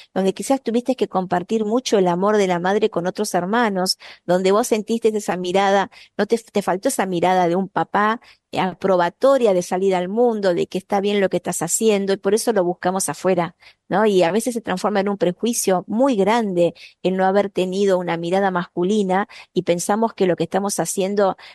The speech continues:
eh, por ejemplo, el prejuicio de ser fuerte, de ser fuerte todo el tiempo, ¿no? Eh, eh, que la, que las mujeres tienen que sostener, tienen que ser fuertes, y hasta se le ha puesto nombre a esa fortaleza, ¿no? De, de,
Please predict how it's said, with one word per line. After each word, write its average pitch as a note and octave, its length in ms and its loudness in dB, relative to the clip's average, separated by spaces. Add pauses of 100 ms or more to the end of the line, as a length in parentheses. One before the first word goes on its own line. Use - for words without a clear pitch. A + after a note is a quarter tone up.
eh, G3 120 0
por - 180 0
ejemplo, D4 300 0
el B3 60 0
prejuicio A3 500 0
de F#3+ 100 2
ser A3+ 220 -2
fuerte, F#3+ 640 0 (220)
de F3+ 100 0
ser A3 220 -2
fuerte B3 400 0
todo A3 160 0
el G#3 160 -2
tiempo, F3+ 460 -2
¿no? G#3+ 260 0 (260)
Eh, F3+ 360 2
eh, F3 120 0
que F#3 140 -2
la, F3 260 0
que F3 100 -2
las F#3 120 -2
mujeres A3 400 0
tienen G#3+ 220 0
que G3+ 100 -4
sostener, G3+ 480 0
tienen G3+ 240 -4
que G3 80 -4
ser F#3+ 180 -4
fuertes, F#3+ 600 0 (200)
y G3 180 0
hasta G3+ 200 -4
se G#3 160 -2
le A#3 60 2
ha A#3+ 40 2
puesto B3 380 0
nombre A3+ 460 2
a - 20 -2
esa F#3+ 180 -4
fortaleza, F3 800 -2
¿no? F#3+ 220 0
De, F#3+ 180 2
de, F3+ 260 0